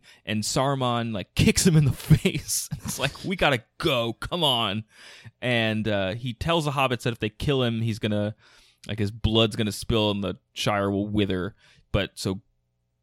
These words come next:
Wormtongue gets kicked in the face and gets all mad and kills him instead, and literally cuts his throat.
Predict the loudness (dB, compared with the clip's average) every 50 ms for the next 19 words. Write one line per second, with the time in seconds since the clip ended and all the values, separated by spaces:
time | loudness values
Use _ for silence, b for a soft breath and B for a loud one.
0 | _ -14 0 2 4 4 4 2 2 2 2 2 2 -2 -4 -6 -10 -6 -2 -2
1 | -2 -2 -2 -4 -4 -4 -4 -4 -4 -4 -4 -6 -6 -8 -6 -4 -4 -2 -2 -2
2 | -2 -2 -2 -4 -6 -4 -4 -4 -4 -4 -4 -6 -8 -10 -8 -6 -4 -4 -4 -4
3 | -4 -4 -2 2 4 4 6 6 4 2 0 -2 _ -2 0 0 -2 -2 -4 -8
4 | -8 -8 -8 -6 -2 0 2 2 0 0 -2 -8